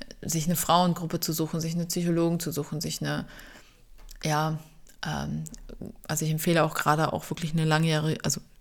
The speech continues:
Entschuldigung, nicht langjährig, eine lang-, eine längere Entwöhnungstherapie zu machen, also so lange, wie,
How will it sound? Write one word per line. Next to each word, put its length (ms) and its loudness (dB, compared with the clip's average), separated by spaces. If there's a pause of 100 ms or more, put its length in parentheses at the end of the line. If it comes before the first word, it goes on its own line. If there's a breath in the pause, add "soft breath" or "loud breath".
(440)
Entschuldigung, 500 -2
nicht 160 -4
langjährig, 600 6
eine 100 2
lang-, 320 2 (500 loud breath)
eine 100 2
längere 500 6
Entwöhnungstherapie 840 2
zu 120 -6
machen, 140 -4
also 160 -2
so 200 0
lange, 340 4
wie, 260 -2